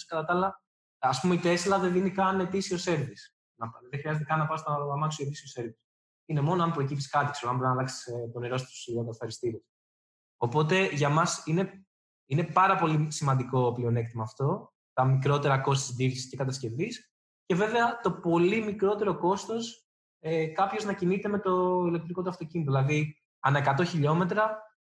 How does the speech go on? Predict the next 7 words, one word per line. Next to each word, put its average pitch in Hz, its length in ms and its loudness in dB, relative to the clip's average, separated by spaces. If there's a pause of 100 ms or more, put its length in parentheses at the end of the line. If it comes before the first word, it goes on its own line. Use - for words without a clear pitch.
(180)
ε, 143 440 -2
για 135 200 0
ένα 160 240 4
ηλεκτρικό 151 500 2
αυτοκίνητο 139 880 0 (180)
μιλάμε 151 380 0
για 135 520 2